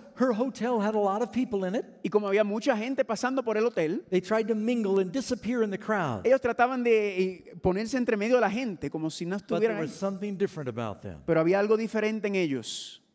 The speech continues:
Speaker 1: You know, when you know God, your face shines a little bit.
Speaker 2: Sabes que cuando conoces a Dios, hay algo diferente en ti, tu luz brilla un
Speaker 1: And
Speaker 2: poco.
Speaker 1: maybe their clothes were a little different.
Speaker 2: Quizás su ropa era un poco diferente.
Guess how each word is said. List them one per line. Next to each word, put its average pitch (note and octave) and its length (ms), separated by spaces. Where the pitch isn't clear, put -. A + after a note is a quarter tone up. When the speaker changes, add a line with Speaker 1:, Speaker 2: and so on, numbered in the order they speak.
Speaker 1:
You C#3+ 80
know, E3+ 220
when D#3 180
you F#3 140
know F#3 180
God, D3 400
your C#3+ 140
face E3 320
shines C#3 480
a A#2 40
little A#2+ 220
bit. C#3 220
Speaker 2:
Sabes G#3 260
que A3 100
cuando F#3+ 240
conoces F#3 400
a A3+ 80
Dios, F3 240
hay E3+ 120
algo F#3+ 180
diferente G3 420
en F#3+ 100
ti, G#3+ 140
tu D#3+ 160
luz F#3+ 180
brilla F#3+ 300
un C#3+ 60
Speaker 1:
And C#3+ 100
Speaker 2:
poco. F#3+ 80
Speaker 1:
maybe E3 220
their F3+ 160
clothes F3+ 400
were D#3+ 80
a D#3 40
little D3+ 240
different. E3 380
Speaker 2:
Quizás F#3 300
su A3 100
ropa G#3 300
era G3 80
un G3 80
poco G3 220
diferente. F3+ 580